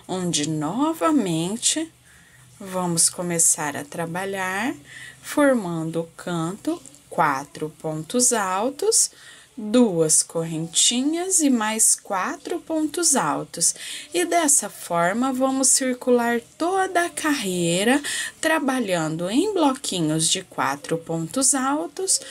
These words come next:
uma correntinha, quatro pontos altos, uma correntinha, exatamente igual fizemos na carreira anterior. Só que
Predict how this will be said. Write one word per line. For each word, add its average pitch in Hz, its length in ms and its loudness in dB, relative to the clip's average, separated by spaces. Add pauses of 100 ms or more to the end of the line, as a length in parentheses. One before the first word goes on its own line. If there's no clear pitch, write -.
(240)
uma 339 340 4
correntinha, 240 1120 0
quatro 147 480 -2
pontos 180 560 0
altos, 285 580 -2 (380)
uma 302 340 4
correntinha, 285 720 2
exatamente 285 800 2
igual 277 280 4
fizemos 262 560 2
na 254 140 0
carreira 247 460 4
anterior. 254 640 4 (340)
Só 359 380 2
que 180 440 -4